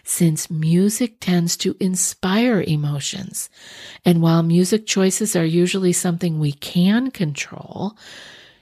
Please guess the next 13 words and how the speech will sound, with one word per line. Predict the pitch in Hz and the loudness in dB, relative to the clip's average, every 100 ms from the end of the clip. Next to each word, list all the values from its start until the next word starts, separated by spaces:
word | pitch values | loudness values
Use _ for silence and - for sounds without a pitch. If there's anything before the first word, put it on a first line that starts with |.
| _ - | _ -8
keep | - 214 220 | 2 2 4
in | 233 226 | 0 2
mind | 196 165 151 143 143 | 2 4 2 0 -2
that | - 160 | -2 -2
listening | 185 165 - 202 202 | 0 0 0 -2 -2
to | 185 | -2
happy | 151 165 170 214 190 | 2 2 0 0 0
and | 165 - | 0 0
upbeat | 208 220 190 190 - | -2 0 -2 0 0
music | 160 156 170 165 _ | 2 2 -2 -6 _
inspires | 165 151 - - 165 147 156 156 160 - | -4 -2 -2 -2 -2 2 2 0 -4 -6
happier | 156 143 143 147 147 147 | -2 -2 -2 -4 -2 -4
emotions. | 151 147 143 143 139 - - 165 | -6 -4 -2 -2 -4 -6 -10 -12